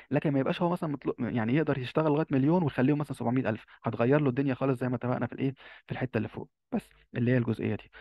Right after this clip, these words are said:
بس وانت برضه انا انصحك ان انت تراجعها بنفسك مره تانية كده ايه، وندردش مع بعض في الفيديو لو انت ليك اعتراض يعني او حاجه.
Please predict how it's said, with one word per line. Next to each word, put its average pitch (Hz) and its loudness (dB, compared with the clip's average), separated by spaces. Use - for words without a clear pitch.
بس 208 0
وانت 208 6
برضه 202 6
انا 190 2
انصحك 175 -4
ان 170 0
انت 170 -4
تراجعها 151 0
بنفسك 147 -4
مره 151 2
تانية 151 -2
كده 180 0
ايه، 196 2
وندردش 196 2
مع 143 2
بعض 147 2
في 135 -4
الفيديو 131 2
لو 120 2
انت 127 -2
ليك 110 -2
اعتراض 117 -2
يعني 117 -4
او - -6
حاجه. 156 -6